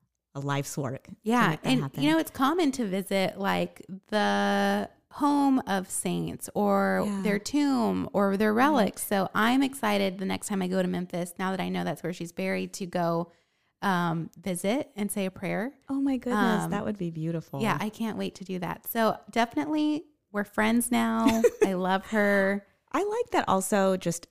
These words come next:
Speaker 1: with your Memphis experience that, um, it includes, like, going to a non-Catholic church that your family is a part of, that you're embracing that piece of it and seeing the beauty there and then seeing the beauty of the Black Catholic experience. It's like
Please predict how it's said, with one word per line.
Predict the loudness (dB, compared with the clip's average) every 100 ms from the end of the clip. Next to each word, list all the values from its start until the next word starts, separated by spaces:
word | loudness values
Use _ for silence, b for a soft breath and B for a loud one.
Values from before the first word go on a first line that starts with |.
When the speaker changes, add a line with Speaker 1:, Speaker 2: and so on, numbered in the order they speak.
| -4
Speaker 1:
with | 0 0
your | 0
Memphis | 0 0 -2 -4
experience | -6 -6 -6 -4 -4 -6 -4
that, | -2 -2 -4 -12 B B B
um, | -6 -4 -4 -8 _
it | -4 -2
includes, | -2 -2 0 0 0 -2
like, | -4 -4 -8
going | -4 -2 -2
to | -2 -2 0
a | 0
non-Catholic | 0 -2 -2 -6 -6 -6
church | -4 -4 -4
that | -6
your | -6
family | -2 -2 -2 -4
is | -4
a | -6
part | -2 -2
of, | -2 -2
that | -4 -2
you're | -2 -2
embracing | -4 -4 -4 -4 -4 -2
that | -4 -6
piece | -10 -6 -4
of | -4
it | -4
and | -4
seeing | -2 -2
the | -4
beauty | -4 -4 -2
there | -2 -2 -4 B B B
and | 0 0
then | 0
seeing | 0 0 0
the | -2
beauty | 0 0 2 0
of | -2
the | -8
Black | -10 -12
Catholic | -8 -8 -6 -6
experience. | -6 -8 -6 -2 0 0 -2
It's | -6 -6
like | -6